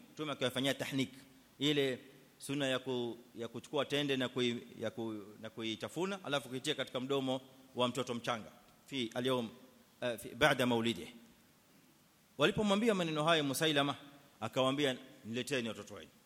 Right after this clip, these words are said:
Anasema Ibn al-Jawzi, Ibn al-Jawzi rahimahullahu ta'ala, ananukulu maneno haya.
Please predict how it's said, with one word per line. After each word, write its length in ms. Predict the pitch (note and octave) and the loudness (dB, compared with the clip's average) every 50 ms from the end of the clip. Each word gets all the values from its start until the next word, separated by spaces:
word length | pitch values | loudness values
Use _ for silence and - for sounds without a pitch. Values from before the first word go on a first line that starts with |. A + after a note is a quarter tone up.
| _ _ - - - - - - - - - _ _ _ _ _ _ _ _ _ _ _ _ _ _ _ _ _ _ _ _ _ - - - - - _ _ _ _ - - | _ _ -20 -20 -20 -20 -20 -20 -20 -20 -20 _ _ _ _ _ _ _ _ _ _ _ _ _ _ _ _ _ _ _ _ _ -20 -20 -20 -20 -20 _ _ _ _ -12 -8
Anasema 420 | A#2+ A#2+ A2+ - D#3 D#3 C#3+ C3 - | -6 -2 2 4 4 6 4 4 0
Ibn 200 | D3 C3 C3+ C3+ | 0 0 0 2
al-Jawzi, 420 | B2 A#2 C#3 C#3 B2+ A2 G#2+ F#2+ - - - - - | 4 6 6 6 6 4 -2 -6 -10 -14 -14 -8 -6
Ibn 180 | C#3 C3 C3 | -2 0 2
al-Jawzi 440 | B2+ B2 A#2+ D#3 D3+ C3+ A#2 G#2+ G2+ | 2 4 6 6 4 4 2 -2 -4
rahimahullahu 540 | A2 A2 - C3+ B2+ A#2+ A#2+ C3 C3+ B2+ A#2 | -4 -4 -2 0 0 0 2 2 2 2 2
ta'ala, 400 | - A#2 G#2+ C#3 E3+ G#3 G#3+ - | 0 2 2 4 2 2 0 -2
ananukulu 440 | A#2+ B2 B2+ B2+ B2 - D#3 C#3+ B2+ | 0 0 0 0 2 2 2 4 4
maneno 340 | B2+ B2 B2 A#2+ A#2 A2+ A2 | 4 4 4 4 4 4 4
haya. 180 | A2 G2+ E2 | 4 2 0